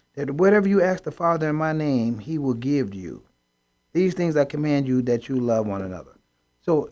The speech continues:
again, love. It's, God is love. It's about us loving one another. And as we do, do what he s-, instructs us in his word, 'cause all his word is good. That's what we mean when we say God is good, 'cause him and his word are one, and it's good.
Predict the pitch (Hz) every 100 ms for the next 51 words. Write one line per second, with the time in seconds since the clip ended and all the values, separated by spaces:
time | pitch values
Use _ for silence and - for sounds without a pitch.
0 | _ _ _ 160 156 214 104 - _ _
1 | _ _ _ - 185 190 92 78 85 139
2 | - 175 202 202 190 180 214 127 151 175
3 | 165 165 - - 151 151 - 131 165 175
4 | 147 113 92 95 78 82 123 143 139 139
5 | 139 180 135 165 _ _ _ _ _ _
6 | _ - 180 165 156 160 147 - _ _
7 | _ 131 135 - 156 - 143 139 131 117
8 | 143 127 131 147 147 156 156 131 139 131
9 | 117 - 131 101 92 - _ _ _ 135
10 | 123 139 120 131 135 135 117 123 135 123
11 | 110 127 117 120 101 123 113 71 - _
12 | _ _ _ 120 - 151 147 131 117 143
13 | 131 110 117 123 110 123 127 127 208 147
14 | -